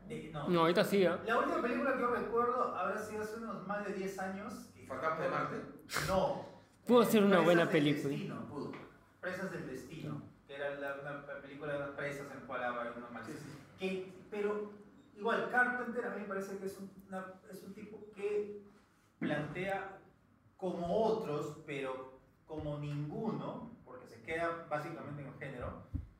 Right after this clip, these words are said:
Speaker 1: Estoy pensando, por ejemplo, en, en personas como Sam Raimi,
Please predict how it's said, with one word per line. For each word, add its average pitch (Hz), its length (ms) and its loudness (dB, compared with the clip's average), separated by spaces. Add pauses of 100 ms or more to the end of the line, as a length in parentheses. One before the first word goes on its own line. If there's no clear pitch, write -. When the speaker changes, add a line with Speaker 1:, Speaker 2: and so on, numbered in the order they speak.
Speaker 1:
Estoy 160 160 -12
pensando, 156 440 -6
por - 100 -8
ejemplo, 147 240 -10
en, 139 40 -10
en - 520 -16
personas - 380 -12
como 135 120 -18
Sam 143 220 -8 (100)
Raimi, 131 560 -4